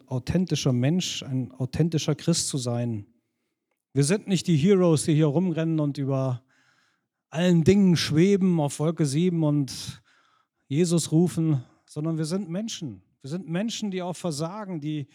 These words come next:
die sich trotz allem vornehmen, die Dinge anders zu tun.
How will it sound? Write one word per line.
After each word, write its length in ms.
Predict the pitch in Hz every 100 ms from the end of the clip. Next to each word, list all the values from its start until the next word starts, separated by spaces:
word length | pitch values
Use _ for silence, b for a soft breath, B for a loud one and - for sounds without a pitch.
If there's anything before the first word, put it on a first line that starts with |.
| b b b _
die 100 | 151
sich 240 | 147 156
trotz 320 | - 185 220 -
allem 460 | - 175 214 202
vornehmen, 720 | - 185 214 208 202 196 185 160 - - -
die 120 | 165
Dinge 360 | 196 190 185 156 _ _ _ - _ _ - _ _ - _
anders 440 | 240 262 226 -
zu 60 | 180
tun. 420 | - 226 240 220